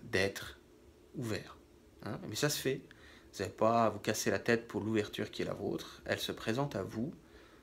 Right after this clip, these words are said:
au moment juste et parfait, et dans des temps, euh, et, et une cadence impartie qui est la vôtre, et c'est tout. C'est on ne peut plus simple, et vous n'avez pas besoin de chercher, euh, quoi que ce soit, vous avez juste à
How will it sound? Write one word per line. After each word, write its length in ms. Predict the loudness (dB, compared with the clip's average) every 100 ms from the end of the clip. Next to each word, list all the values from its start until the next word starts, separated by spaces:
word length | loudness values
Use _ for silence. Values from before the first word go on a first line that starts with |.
| -10
au 80 | -4
moment 260 | 0 2 0
juste 260 | 0 0
et 60 | -2
parfait, 760 | -2 -8 -2 0 0 -2 -6 -10
et 80 | -8
dans 160 | -6 -6
des 140 | -8
temps, 440 | 0 2 2 0 -8 -20 -20 -20 -20 -20 -14
euh, 340 | -8 -6 -4 -6 -8
et, 120 | -6
et 400 | -4 -6 -6 -6
une 160 | -6 -8
cadence 600 | 2 4 6 4 2 -2
impartie 540 | -2 -6 -8 -10 -10
qui 140 | -8 -6
est 20 |
la 100 | -6
vôtre, 420 | -6 -6 -8 -12 -20 -20 -20 -14 -8
et 80 |
c'est 140 | -6 -6
tout. 160 | -10 -16 -20
C'est 240 | -12 -2 2
on 140 | 4
ne 80 | 2
peut 180 | 2 0
plus 140 | 0
simple, 480 | 0 0 -2 -4 -12 -16
et 60 | -10
vous 80 |
n'avez 100 | -8
pas 160 | 0 0
besoin 240 | 2 -2
de 100 | -2
chercher, 460 | -2 0 0 0 -4 -16 -20 -20 -20 -18 -10
euh, 60 | -8 -8 -8 -10 -12 -12 -14 -14 -16 -18 -20 -20 -20 -20 -20 -20 -16 0
quoi 120 | 0
que 80 | 2
ce 80 |
soit, 300 | -4 0 0
vous 160 | 0 -4
avez 180 | -4 -4
juste 420 | -4 -6 -8 -12 -18 -20 -20 -20 -10
à 320 | -6 -4 -4